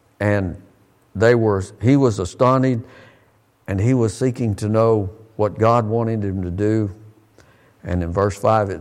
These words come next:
of their ver-, chapter nine, he said, "And at the evening sacrifice I arose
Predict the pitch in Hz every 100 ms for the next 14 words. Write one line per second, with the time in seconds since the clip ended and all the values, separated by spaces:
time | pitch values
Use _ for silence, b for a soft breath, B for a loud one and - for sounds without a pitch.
0 | - 92 87 92 85 95 98 - 107 98
1 | 98 95 98 95 - 98 90 82 78 92
2 | 92 110 120 117 98 - 110 110 101 113
3 | 98 92 - 104 98 90 98 95 82 78
4 | -